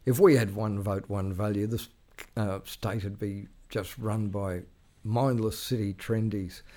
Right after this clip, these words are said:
And, uh, he just tore strips off all his immediate audience, and you'd have to think,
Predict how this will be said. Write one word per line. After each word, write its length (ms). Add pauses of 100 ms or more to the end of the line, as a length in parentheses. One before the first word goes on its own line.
(1040)
And, 460
uh, 160 (160)
he 140
just 260 (640)
tore 300
strips 420
off 240 (240)
all 280
his 200
immediate 400
audience, 540
and 120
you'd 120
have 180
to 80
think, 320